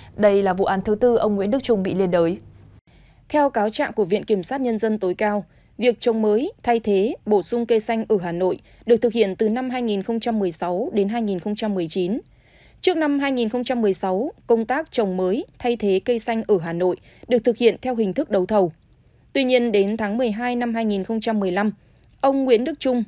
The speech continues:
Speaker 2: được bổ nhiệm chức vụ Chủ tịch Ủy ban Nhân dân thành phố Hà Nội, đã chỉ đạo toàn thành phố tạm dừng toàn bộ việc đấu thầu, chuyển sang đặt hàng từng quý. Tại các cuộc họp với sở ngành liên quan, bị can Trung còn chỉ đạo miệng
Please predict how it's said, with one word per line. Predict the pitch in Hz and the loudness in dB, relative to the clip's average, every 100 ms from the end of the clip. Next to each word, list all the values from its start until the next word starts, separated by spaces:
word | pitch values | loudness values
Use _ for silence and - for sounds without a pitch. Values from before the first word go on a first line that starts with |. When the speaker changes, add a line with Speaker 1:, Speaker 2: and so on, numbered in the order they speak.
| - | 0
Speaker 2:
được | 233 - | 2 4
bổ | 214 | 2
nhiệm | 175 196 180 | 2 0 -2
chức | 320 302 | -4 -4
vụ | - 127 - | -2 -2 -2
Chủ | 214 | -2
tịch | 180 196 | 0 -2
Ủy | - 180 | -2 -4
ban | 202 | -2
Nhân | 214 208 | -2 -2
dân | 220 208 | -2 -2
thành | 196 | -4
phố | 165 180 | -4 -4
Hà | 226 | -2
Nội, | 180 175 - - - - - | 0 0 -2 -8 -20 -18 -2
đã | 226 302 | 0 0
chỉ | 302 220 | -4 -2
đạo | 185 101 | -2 -2
toàn | - 202 | -4 -4
thành | 190 196 | -4 -6
phố | 180 196 185 320 - | -2 -2 0 -2 -4
tạm | 240 196 | -6 -2
dừng | 196 208 190 | 0 0 0
toàn | 202 190 | -2 0
bộ | 190 196 175 | 0 0 0
việc | 196 - | -2 0
đấu | 190 | -2
thầu, | 185 240 180 - - - | 2 2 2 -2 -20 -2
chuyển | 262 208 | 2 2
sang | - 226 226 | 2 -4 -2
đặt | 196 185 | -2 -2
hàng | 185 185 | -4 -4
từng | 165 180 | -4 -2
quý. | 190 185 247 - _ _ _ _ _ _ _ | -2 -2 -4 -8 _ _ _ _ _ _ _
Tại | 233 | 0
các | 220 320 | 0 0
cuộc | 269 202 | -2 0
họp | 202 190 170 | 0 -2 0
với | 190 214 | 0 0
sở | - 226 | 0 0
ngành | 185 180 | 0 0
liên | 202 202 | 0 0
quan, | 214 214 - _ - | 0 -2 -4 _ -8
bị | 240 | -2
can | 285 269 | -2 -2
Trung | 294 269 254 | -4 -4 -2
còn | 220 196 | -2 -2
chỉ | 185 202 | -4 -4
đạo | 175 180 | -2 -4
miệng | 196 208 | -2 -2